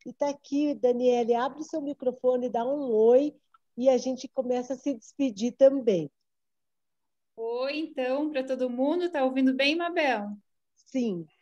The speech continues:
Speaker 2: É, então, a gente vem construindo essa parceria, eu vim representando a opa, né, que é uma associação que atua há mais de vinte e cinco anos aqui, é, trabalhando com agricultura orgânica.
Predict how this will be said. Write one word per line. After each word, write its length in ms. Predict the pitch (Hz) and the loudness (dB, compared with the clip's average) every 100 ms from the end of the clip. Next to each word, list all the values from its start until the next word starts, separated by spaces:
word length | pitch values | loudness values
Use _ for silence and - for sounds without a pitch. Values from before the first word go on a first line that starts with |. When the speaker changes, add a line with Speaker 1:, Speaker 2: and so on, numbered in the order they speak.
| _ _ _ _ _ _ _ _ - | _ _ _ _ _ _ _ _ -8
Speaker 2:
É, 540 | 220 220 220 220 220 | -4 -2 -2 -2 -4
então, 300 | 233 233 254 | -4 0 2
a 80 | 262 | 4
gente 320 | 262 277 294 | 2 2 2
vem 300 | 262 269 285 | 4 2 2
construindo 480 | 302 285 - 269 262 | 0 -2 -2 0 0
essa 200 | 262 269 | 0 -2
parceria, 600 | 262 247 254 254 226 240 | -2 -2 0 -2 0 -2
eu 40 | 226 | 0
vim 120 | 262 | 0
representando 680 | 269 269 254 254 262 254 | 0 0 -2 -4 -4 -2
a 140 | 240 220 | 0 2
opa, 400 | 214 240 262 320 | 2 0 0 -2
né, 160 | 277 | -2
que 80 | 262 | -2
é 40 | 269 | -4
uma 120 | 262 | -4
associação 1040 | 262 269 269 269 262 - 247 247 277 311 | -4 -6 -4 -4 -4 -2 -2 0 -2 -4
que 300 | - 269 254 | -4 -2 0
atua 480 | 240 240 - 262 262 254 247 240 | 0 -2 -4 -2 2 2 0 -2
há 100 | 233 | -6
mais 220 | 233 247 262 | -6 -4 -2
de 60 | |
vinte 180 | 277 262 | -2 -2
e 40 | |
cinco 360 | - 311 320 359 | -2 -4 -2 -2
anos 360 | 262 262 294 262 | 0 0 -2 -4
aqui, 440 | 262 - 247 277 277 _ _ _ _ _ | -6 -8 -8 -8 -10 _ _ _ _ _
é, 840 | - 226 226 226 220 220 220 220 220 | -2 0 2 2 2 2 2 0 0
trabalhando 480 | 220 233 247 254 262 | -2 0 2 2 0
com 80 | 269 | 0
agricultura 600 | 254 262 262 262 254 240 | -2 -2 -4 0 2 2
orgânica. 680 | 233 214 226 233 262 302 | 0 0 0 0 0 0